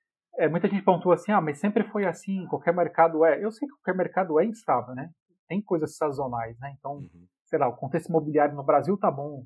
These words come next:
Speaker 1: Então, às vezes, se investir em imóveis, com certeza é uma coisa muito boa. É, talvez em outro contexto, quando o juro subir demais,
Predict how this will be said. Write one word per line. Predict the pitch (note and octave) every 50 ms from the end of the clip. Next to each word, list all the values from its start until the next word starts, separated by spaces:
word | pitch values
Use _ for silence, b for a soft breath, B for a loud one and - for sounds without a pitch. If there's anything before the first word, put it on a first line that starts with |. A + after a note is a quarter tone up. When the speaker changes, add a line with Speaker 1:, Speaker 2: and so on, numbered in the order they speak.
| - _ _
Speaker 1:
Então, | _ C#3 - D#3 C#3+
às | B2+ -
vezes, | D3 C#3+ _
se | _ D3+
investir | D#3 C#3+ D3 C3 - - E3+ E3 D#3+ D#3+ _ _ _ _ _ _ _ _ -
em | D3 C#3+
imóveis, | C#3 C3+ D3 E3+ F#3+ G3+ G3 G3+ G3+ G3+ - - _ _ _
com | D#3 C3
certeza | - D3+ D3+ D3 C#3+ D#3
é |
uma | D3+ D3
coisa | - D#3+ D3 C#3+
muito | C#3+ C#3+ C#3 _
boa. | C3 C#3 D#3 D#3+ D3 B2+ A#2+ - _ _ _ _ _ _ _ _ _ _ _ _ _ _ _
É, | - C3 C3 C3 C3 C3 B2+ B2
talvez | - E3+ D#3+ D#3 F3+ E3+ D3+
em |
outro | E3+ E3 E3+ E3+
contexto, | - E3+ D#3 C3 E3 D#3 D#3
quando | - E3 D3
o | D3+ B2
juro | D3+ E3 D#3+
subir | D#3 - D#3+ D3 D#3+
demais, | C#3+ D3+ D3 D3 E3 F#3+ G3 G3 F#3+ F#3+ - -